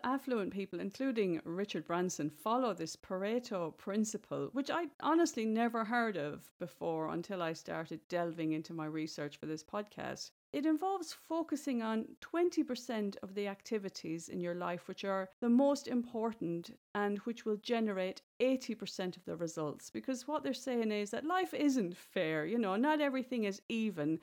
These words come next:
They're not balanced. So this kind of makes sense when you look at it like this. Uh, say twenty percent of your readers buy eighty percent of your books.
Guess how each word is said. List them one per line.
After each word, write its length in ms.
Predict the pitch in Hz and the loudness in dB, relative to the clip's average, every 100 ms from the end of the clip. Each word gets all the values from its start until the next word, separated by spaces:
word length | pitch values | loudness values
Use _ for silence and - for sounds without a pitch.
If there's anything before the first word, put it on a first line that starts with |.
| - | 2
They're 120 | 269 | 4
not 200 | 359 330 - - | 6 4 -2 -4
balanced. 720 | 233 214 160 143 - - - - | 0 2 2 -2 -4 -12 -14 -2
So 140 | 302 | -2
this 200 | 370 - - | -2 -8 -14
kind 340 | - 480 480 | -10 -4 -2
of 60 | 302 | 2
makes 260 | 262 - | 0 -2
sense 300 | - 294 240 | -2 0 0
when 100 | 233 | 0
you 80 | 202 | -2
look 220 | 214 233 | 0 0
at 80 | 196 | 0
it 120 | 180 | -2
like 240 | 165 156 - | -2 -6 -4
this. 200 | 160 - | -6 -2
Uh, 60 | |
say 280 | 233 - 415 | -2 0 0
twenty 380 | 330 - 330 285 | 0 0 2 2
percent 500 | 226 226 240 214 208 | 0 -2 0 0 0
of 320 | 214 190 185 | 0 0 -2
your 200 | - 196 | -4 -2
readers 840 | 180 196 214 190 147 151 165 - - - | -2 0 -2 0 -2 -2 -4 -6 -10 -8
buy 520 | 196 202 190 180 180 - | 0 2 2 0 -4 2
eighty 380 | 226 226 - 208 | 6 6 4 -6
percent 500 | - 180 190 180 170 | -6 -6 -2 -2 -2
of 100 | 170 | -4
your 120 | 165 | -4
books. 640 | 165 - - - - - | 0 0 0 -8 -18 -18